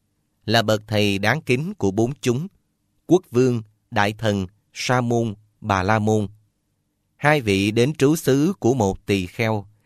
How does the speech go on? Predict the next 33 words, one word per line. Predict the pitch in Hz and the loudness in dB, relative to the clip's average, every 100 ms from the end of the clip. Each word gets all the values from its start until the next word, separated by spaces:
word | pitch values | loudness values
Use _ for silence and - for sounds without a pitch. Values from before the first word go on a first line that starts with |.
| _ _ - | _ _ -2
các | 220 | 0
đàn | 120 110 104 | 2 0 2
việc | 101 101 101 | 2 2 0
vì | - 104 104 101 | -2 0 2 0
hai | 110 147 | 0 0
ngài | 135 101 98 92 | 2 2 2 2
cúng | - 147 185 | 0 0 2
dường | 104 95 92 | 2 2 0
chúng | 131 165 | -2 -2
tăng, | 123 117 113 - _ _ _ _ | -2 -2 -2 -8 _ _ _ _
bố | 117 120 165 | 2 2 2
thí | 131 135 185 | 0 0 0
y | 143 135 | 0 0
vật | 104 95 - | 2 0 -2
giá | 104 143 | -2 -2
trị. | 190 101 90 90 - _ _ _ _ _ _ _ _ _ | -2 -4 -4 -8 -16 _ _ _ _ _ _ _ _ _
Cho | 120 110 | 0 2
đến, | 110 135 180 _ _ _ | 2 -2 -8 _ _ _
người | 110 117 110 | 2 4 4
giữ | 104 135 | 2 2
vườn | 127 107 101 92 | 2 2 2 -2
cũng | - 107 | -2 0
được | 117 101 95 | 2 0 0
khâm | - 147 107 | -2 -2 -2
bà | 98 | -2
la, | 95 113 123 120 107 _ _ _ | -2 -2 -2 -2 -6 _ _ _
trị | 101 98 | -2 -2
giá | 107 113 147 190 _ _ _ | 0 -2 -2 -10 _ _ _
mười | 107 113 107 | 2 4 2
hai | 104 143 151 | 0 0 0
ngàn | 110 101 92 | 0 -2 0
kim | 139 135 | -2 -2
tiền. | 110 98 87 | -2 -2 -4